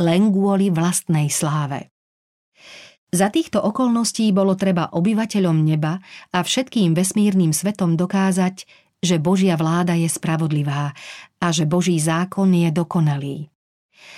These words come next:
Satan predstieral záujem o blaho vesmíru. Pravú povahu tohto uchvatiteľa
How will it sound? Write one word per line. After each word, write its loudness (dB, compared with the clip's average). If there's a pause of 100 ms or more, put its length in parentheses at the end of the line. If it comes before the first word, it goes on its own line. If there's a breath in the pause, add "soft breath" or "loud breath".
(260 loud breath)
Satan 0
predstieral 0
záujem 0
o 0
blaho 0
vesmíru. 0 (840 loud breath)
Pravú 2
povahu -2
tohto -4
uchvatiteľa -2